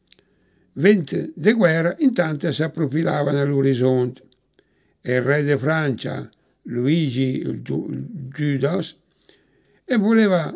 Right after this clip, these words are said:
conquistare il ducato di Milano e Ludovic, che aveva paura di poter mica onorare la memoria del padre,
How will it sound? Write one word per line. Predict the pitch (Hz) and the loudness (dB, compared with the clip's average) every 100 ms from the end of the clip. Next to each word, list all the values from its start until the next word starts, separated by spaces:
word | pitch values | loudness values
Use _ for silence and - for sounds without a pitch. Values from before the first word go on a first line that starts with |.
| - | -6
conquistare | 185 160 208 - 170 147 - - _ _ _ _ _ _ | -4 2 2 2 0 -2 -6 -12 _ _ _ _ _ _
il | 220 175 | 0 2
ducato | 240 147 139 117 | 0 -2 -4 -2
di | 143 139 | 2 4
Milano | 135 123 131 - - _ _ _ _ | 2 0 -2 -6 -8 _ _ _ _
e | - 135 | 2 2
Ludovic, | 139 180 175 165 147 135 - - - 156 170 - _ _ _ | 4 0 0 0 2 0 -2 -6 -8 -4 -4 -6 _ _ _
che | - 139 - | -6 -4 0
aveva | 135 139 139 135 135 - | 2 2 4 2 0 -8
paura | - 110 151 196 180 151 131 | -6 -2 2 2 2 0 0
di | 127 | -2
poter | 127 127 127 135 | -2 -2 2 2
mica | 147 160 139 135 | 2 0 0 0
onorare | 123 127 135 151 | 0 0 0 -2
la | 135 | 0
memoria | 127 139 170 151 143 | 2 2 2 2 0
del | 127 117 117 | 0 -2 -4
padre, | 175 175 175 175 180 | -2 0 2 0 -2